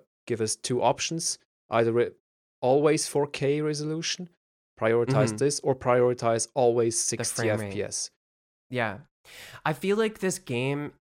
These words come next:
Speaker 2: is going to benefit from sixty F P S because
Speaker 1: Yes.
Speaker 2: it, the action is so fast.
Speaker 1: Mm-hmm.
Speaker 2: And I feel like the smoother it is, the better. And I know that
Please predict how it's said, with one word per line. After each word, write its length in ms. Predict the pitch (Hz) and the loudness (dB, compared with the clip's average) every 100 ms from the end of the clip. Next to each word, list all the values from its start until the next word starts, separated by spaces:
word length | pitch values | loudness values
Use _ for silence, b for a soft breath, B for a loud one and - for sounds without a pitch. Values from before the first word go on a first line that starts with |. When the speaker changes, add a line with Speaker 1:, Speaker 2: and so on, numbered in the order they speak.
| _ - | _ -6
Speaker 2:
is 240 | 131 120 | -4 -4
going 340 | - 117 110 113 | -4 -2 0 -2
to 200 | - 113 | -6 -6
benefit 520 | 110 104 107 107 - | -2 -2 -2 -6 -8
from 500 | - 101 98 98 98 | -2 -2 -2 -6 -8
sixty 400 | - 113 - 110 | -8 -10 -8 -6
F 180 | 98 95 | -4 -6
P 120 | 101 | -6
S 180 | 95 95 | -6 -6
because 260 | - - 120 | -8 -6 -2
Speaker 1:
Yes. 320 | 131 127 - - | 0 0 -2 -10
Speaker 2:
it, 180 | 123 | -12
the 180 | 127 135 | -10 0
action 400 | 127 139 - 156 | 0 0 -4 -4
is 120 | 147 139 | -4 -6
so 360 | - 131 127 | -6 -2 -2
fast. 840 | 135 - 110 160 139 - - - | -4 -2 2 2 2 -2 -10 -12
Speaker 1:
Mm-hmm. 300 | 117 104 104 110 _ _ _ | -10 -8 -8 -10 _ _ _
Speaker 2:
And 220 | 123 127 131 | -4 -2 -2
I 100 | 123 | -6
feel 440 | - 143 151 160 | -8 -6 -2 0
like 400 | 143 120 117 _ | 0 -2 -2 _
the 100 | 131 | -8
smoother 480 | - 123 127 135 143 | -6 -4 -2 -2 -2
it 80 | 139 | 0
is, 160 | 135 131 | -2 -2
the 80 | 110 | -2
better. 300 | 113 110 98 | 0 0 -4
And 160 | 101 | -4
I 80 | 113 | -4
know 320 | 120 123 131 | 0 0 0
that 340 | 127 120 113 | 0 0 -2